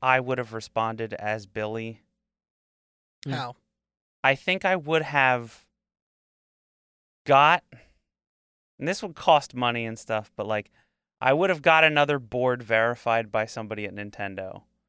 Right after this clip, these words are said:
Speaker 1: I would have gotten an actual Donkey Kong arcade cabinet.
Speaker 2: That's tough
Speaker 1: Ve-
Speaker 2: after that guy <laughs> is
Speaker 1: Sure.
Speaker 2: no longer there.
Speaker 1: Verified it,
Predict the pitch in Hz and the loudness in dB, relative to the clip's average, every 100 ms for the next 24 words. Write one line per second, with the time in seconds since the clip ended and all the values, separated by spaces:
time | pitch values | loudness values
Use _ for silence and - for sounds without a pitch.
0 | _ _ _ 117 123 120 113 104 120 117 | _ _ _ 0 0 0 -4 0 2 2
1 | 117 113 110 113 107 113 120 - 120 117 | -4 -10 -10 -12 -8 -4 -4 -6 -8 -4
2 | 113 110 110 101 104 104 101 98 107 - | -2 -2 -8 -12 -10 -8 -10 -10 -10 -6
3 | 113 104 - 107 104 110 131 - _ _ | -6 -6 -4 -2 -2 -6 -10 -14 _ _
4 | _ 120 - 156 135 131 123 123 120 131 | _ -16 -8 -6 -4 -6 -8 -10 -10 -8
5 | 135 131 - 151 117 135 156 131 147 180 | -8 -8 -10 -12 -10 -8 -8 -8 -2 2
6 | 143 156 151 147 151 165 - - - - | 4 2 -2 -4 -6 -6 -10 -18 -20 -16
7 | 110 139 160 175 - 165 165 170 | 0 4 6 4 4 4 4 2